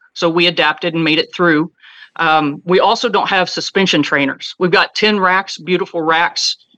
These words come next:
We've got all the plates that we could need and all the bars that we could need, multiple bars for each rack, but we don't have any suspension trainers. So again, we adapted, we used bands for a lot. Um, we had ninety minutes a day, and I believe in the past it's been,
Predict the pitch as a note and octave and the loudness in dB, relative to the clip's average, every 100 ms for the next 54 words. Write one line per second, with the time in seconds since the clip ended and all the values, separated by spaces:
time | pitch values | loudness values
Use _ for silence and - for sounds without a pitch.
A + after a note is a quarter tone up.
0 | _ E3+ D#3 E3 D#3 - F#3+ G3 F#3 F#3+ | _ -2 2 4 2 2 2 2 0 0
1 | F3+ - - E3+ F3 D#3 F3+ F#3+ G3 D3 | -2 -4 -2 -2 -2 0 2 4 2 2
2 | C#3+ E3+ E3+ F3+ F3+ F3+ E3+ E3+ E3+ E3 | 4 2 2 2 2 0 -4 -4 -4 -2
3 | F3 F3+ D#3+ F#3+ F3 F#3+ F3 F3 F3+ - | 0 0 2 0 0 -2 2 2 0 -4
4 | F3 E3+ D#3+ D#3 D#3 - _ _ - F3 | -4 -4 0 0 0 -4 _ _ -2 2
5 | F#3 F3+ F#3+ F3+ - E3 - D#3+ D3+ C#3+ | 4 2 0 0 -2 -4 -2 0 0 0
6 | D3 C#3+ C#3 - - - - - F3 D#3 | 2 0 0 -8 -16 -20 -8 0 2 4
7 | F3+ F3+ E3 E3 D#3+ E3 F3 E3+ D#3+ D#3 | 2 4 2 2 0 0 -2 -2 -2 0
8 | D#3+ - D#3+ E3 D#3+ - D#3+ D#3 D#3 E3 | 0 0 0 0 -2 -2 -2 2 2 2
9 | _ _ _ - _ _ - D3+ D#3 D3+ | _ _ _ -20 _ _ -4 0 0 -2
10 | - _ E3+ F#3 F#3 F#3+ E3 E3+ F3+ G3 | -6 _ -2 0 2 0 0 0 0 0
11 | G3 G3+ - F3+ E3+ F3 F#3 G#3+ _ _ | -2 -4 -6 -2 2 2 2 -2 _ _
12 | _ - E3 - E3+ F3+ F#3+ G#3 C#4 G#3 | _ -6 -2 -2 -2 -2 -2 0 0 0
13 | F#3 - - F#3 F3+ - - D3+ C#3+ - | -2 -4 -4 0 0 -2 -8 -10 -6 0
14 | F#3 F3+ E3+ | 2 4 2